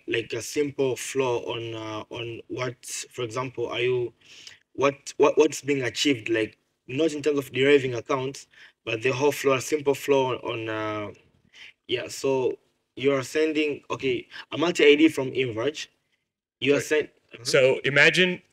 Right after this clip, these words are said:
Speaker 2: this is a multisig on inv-arch,
Speaker 1: Okay.
Speaker 2: and this multisig holds,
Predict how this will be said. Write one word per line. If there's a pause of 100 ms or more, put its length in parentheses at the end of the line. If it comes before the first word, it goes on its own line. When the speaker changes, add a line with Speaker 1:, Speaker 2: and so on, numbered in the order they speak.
Speaker 2:
this
is
a
multisig
on
inv-arch, (140)
Speaker 1:
Okay. (240)
Speaker 2:
and
this
multisig (240)
holds,